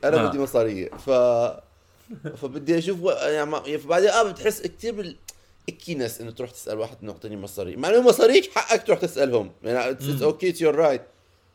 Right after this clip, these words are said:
Speaker 1: بس، آه،
Speaker 2: مم.
Speaker 1: مشان هذا ال-، هذا الانسيدنت صار معي، فأنا فكرت بموضوع إنه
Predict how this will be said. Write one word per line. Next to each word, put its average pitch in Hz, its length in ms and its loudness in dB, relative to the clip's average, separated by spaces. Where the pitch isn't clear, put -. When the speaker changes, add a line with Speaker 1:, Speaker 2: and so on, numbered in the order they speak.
Speaker 1:
بس، 123 300 -4
آه، 123 180 4
Speaker 2:
مم. 127 240 -10
Speaker 1:
مشان 131 220 -4
هذا 170 220 -2
ال-، 156 100 -6
هذا 156 200 -2
الانسيدنت 143 640 -6
صار 104 220 -2
معي، 98 300 -8
فأنا 104 360 -6
فكرت 123 380 -6
بموضوع 110 460 -6
إنه 92 320 -8